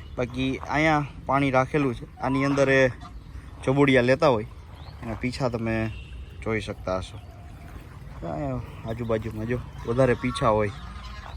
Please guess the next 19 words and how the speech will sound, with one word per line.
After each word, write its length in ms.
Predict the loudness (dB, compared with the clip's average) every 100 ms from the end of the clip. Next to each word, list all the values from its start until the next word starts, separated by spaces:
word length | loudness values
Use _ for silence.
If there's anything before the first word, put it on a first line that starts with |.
| -12 -12 -12 -10 -10 -10 -10 -12 -12 -14 -14 -14 -12 -6
આની 220 | 0 2
અંદર 220 | 4 4 2
એને 120 | 4
મજા 260 | 6 8
આવે. 140 | 8 6
આખું 240 | 4 2
ભરાઈ 260 | 8 10 10
જાય 140 | 6
ને 120 | 6 -2 -8 -10 -10 -10 -6
પછી 320 | 0 6 8
એ 80 | 8 6 4
તૈરા 320 | 6 10 12
રાખશે. 320 | 10 8 2 0 -2 -14 -10 -2
અને 200 | 4 6 6 4 -4 -14 -14 -14 -14 -6 0
આ 60 |
બધા 280 | 2 2 0
કદાચ 380 | 4 6 6 2
બ્રીડિંગ 420 | 0 4 6 4 6
પણ 260 | 6 6